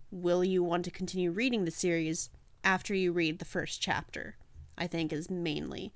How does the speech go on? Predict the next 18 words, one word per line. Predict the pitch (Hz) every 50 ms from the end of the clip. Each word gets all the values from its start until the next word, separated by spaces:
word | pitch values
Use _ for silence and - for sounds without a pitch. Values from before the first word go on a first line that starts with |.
| - - - - - - - - -
And | 175 170 156 135 - - - - - - - - - - - - - - - -
what | - 190 175 180 185 - -
we | 190 175 180 185 190 180
can | - - 180
take | 175 - 185 175
away, | - 175 180 185 175 165 165 160 - - -
<clears throat> | - - -
excuse | - 269 247 208 180 165 202 - - - - - 254 208 180
me. | - 151 160 - - - - - - - - - -
Sorry, | - - 190 170 - - -
I'm | - 190 202
dying. | 185 170 151 - - 180 190 - -
I'm | 180 180 175 170 170 185 - - -
sick. | - - - - - - - - - - - - - -
<laughs> | 254 - - - - - - - - - - - - - -
Um, | - 185 175 160 - - 190 208 208
but | - 185 175
what | 180 175 -